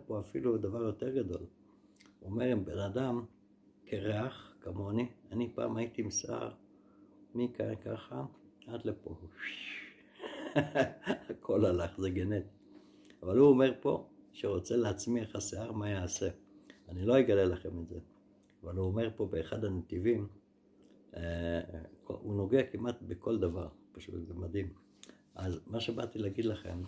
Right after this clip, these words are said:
שבסופו של דבר, גם ה-, הוולד בבטן אמו נוצר על ידי הכוכבים ומזלות, ולאסטרולוגיה יש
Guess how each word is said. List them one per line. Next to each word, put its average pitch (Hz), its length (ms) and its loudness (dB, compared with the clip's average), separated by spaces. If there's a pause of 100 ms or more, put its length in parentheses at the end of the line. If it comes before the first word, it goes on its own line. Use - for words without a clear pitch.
(640)
שבסופו 87 580 -6
של 98 200 -2
דבר, 98 360 -2 (680)
גם 113 320 4
ה-, 101 240 4 (920)
הוולד 92 760 4
בבטן 104 420 2
אמו 104 380 2 (220)
נוצר 95 580 -4 (680)
על 85 80 -12
ידי 95 140 -2
הכוכבים 104 640 0
ומזלות, 95 720 0 (600)
ולאסטרולוגיה 92 720 -2
יש 101 300 -4